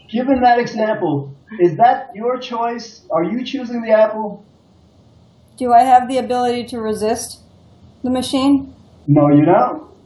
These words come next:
Speaker 2: Then I do not have a choice.
Speaker 1: There you go. So that,
Speaker 2: Oh,
Speaker 1: that's another result.
Speaker 2: but let's go back. You know who does have a choice?
Speaker 1: Who's that?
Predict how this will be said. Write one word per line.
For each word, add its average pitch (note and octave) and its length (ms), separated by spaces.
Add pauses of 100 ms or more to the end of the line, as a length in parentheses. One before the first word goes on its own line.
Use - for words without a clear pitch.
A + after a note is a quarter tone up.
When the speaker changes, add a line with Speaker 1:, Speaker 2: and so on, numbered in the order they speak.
(460)
Speaker 2:
Then G#3+ 160
I G3+ 160
do G#3+ 100
not A3 200
have A3 160
a A3+ 40
choice. - 520 (1700)
Speaker 1:
There G#3 220
you A3+ 160
go. F3+ 440 (180)
So F3 180
that, F3+ 180
Speaker 2:
Oh, D4+ 80
Speaker 1:
that's A#3 220
another A3+ 240
result. A3+ 140
Speaker 2:
but C4+ 200
let's C#4 140
go C4 160
back. C#4+ 400
You A3+ 80
know A#3 120
who A#3 120
does A3+ 160
have B3+ 160
a B3 40
choice? D4+ 500 (560)
Speaker 1:
Who's D3+ 120
that? D3 300